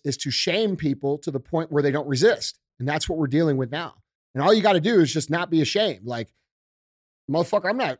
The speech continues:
fucking this or that. I'm doing this." And fuck, you don't even have to explain yourself, bro.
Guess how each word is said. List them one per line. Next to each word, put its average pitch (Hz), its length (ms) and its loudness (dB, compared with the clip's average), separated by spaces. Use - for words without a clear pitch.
fucking 131 360 -6
this 139 200 -2
or 123 60 -8
that. 170 240 -2
I'm 165 180 -4
doing 220 220 2
this." 269 440 2
And 175 380 -10
fuck, 294 140 2
you 330 60 -6
don't 440 160 6
even 453 80 6
have 359 80 0
to 311 80 0
explain 254 420 2
yourself, 120 460 -2
bro. 117 260 -8